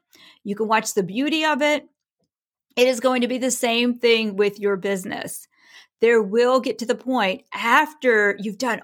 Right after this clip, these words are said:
all the other stuff ahead of time. You have to do the stuff ahead of time. Then you can enjoy the success. Then you can sit down and look and relish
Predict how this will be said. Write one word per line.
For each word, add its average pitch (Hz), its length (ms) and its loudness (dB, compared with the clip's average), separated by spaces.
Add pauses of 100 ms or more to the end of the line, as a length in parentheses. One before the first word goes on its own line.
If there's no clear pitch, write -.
all 269 460 4
the 269 160 0
other 262 160 2
stuff 247 280 -2
ahead 233 240 0
of 220 80 0
time. - 420 -2
You 190 120 -6
have 262 500 0
to 285 80 -4
do 269 160 -4
the 262 100 -2
stuff 226 280 -2
ahead 220 240 -2
of 226 100 -2
time. - 480 -6 (560)
Then 202 920 2 (580)
you 208 160 -2
can 214 160 -2
enjoy 208 880 0 (160)
the 180 60 -12
success. - 1000 -4 (640)
Then 302 540 0
you 262 140 0
can 226 180 -2
sit - 260 -4
down 202 400 2
and 220 400 -4
look 269 420 2
and 214 300 -2
relish 226 560 2